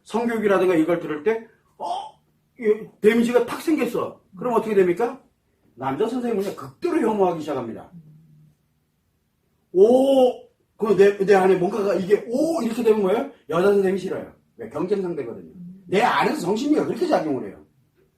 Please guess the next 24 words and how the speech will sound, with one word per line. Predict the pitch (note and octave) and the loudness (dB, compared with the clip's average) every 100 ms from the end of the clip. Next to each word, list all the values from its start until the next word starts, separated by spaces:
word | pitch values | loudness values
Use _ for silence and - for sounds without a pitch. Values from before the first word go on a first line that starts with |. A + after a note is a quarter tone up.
| _ _ _ _ _ _ _ _ _ _ | _ _ _ _ _ _ _ _ _ _
특별한 | - - F4 F4 E4 | -8 -6 0 2 4
내 | A#3+ | 4
경험의 | - D3+ G#3 C4+ D4 D4 | 2 0 2 6 8 8
문제가 | B3 A#3 A#3+ - | 6 4 0 0
아니라는 | F3 B3+ C#4+ A3 | 0 2 2 2
얘기예요, | D#3 B2 A#2+ B2 | 0 0 -4 -4
이게. | G#2+ A2+ F#2 E2 _ _ _ _ _ _ _ | -6 -10 -10 -14 _ _ _ _ _ _ _
교육이 | G#3+ C#4 D#4 D#4 | -2 2 2 0
그렇게 | - - F#4+ | -4 2 2
만들어버릴 | - F#3+ F3+ D3+ C3+ | 4 2 2 0 -6
수도 | - C3+ | -10 -16
있다는 | A#2+ E3 C#3+ | -12 -10 -6
얘기예요. | A2+ F#2+ E2+ D#2 _ _ _ _ | -8 -8 -14 -20 _ _ _ _
그래서 | F3+ F#3+ | -2 -2
제가 | D#3 D#3 | -2 -6
성심-, | D#3 F#3+ F#3+ F#3+ F#3 | -6 -8 -6 -8 -10
성에 | - F#3+ G3 | -8 -4 -2
관련되는 | E3+ D#3 D3+ D3 D3 | -2 -4 -4 -8 -6
교육을 | C3+ D3+ E3+ - - _ _ _ _ | -6 -4 -6 -8 -20 _ _ _ _
굉장히 | - G3 D#4+ F4+ F#4+ F4 E4 - - _ _ _ _ | -6 0 4 6 8 8 6 0 -20 _ _ _ _
신신당부를 | - - F#4 - F#4 B3 E3 G3+ F#3+ | -10 -4 -2 0 0 0 2 4 4
하는 | D3+ | 2
거예요, | C3+ | -4
신신당부. | - A#3+ A#3 A3+ D3+ A2+ G#2 | -6 -4 -2 -2 -4 -6 -10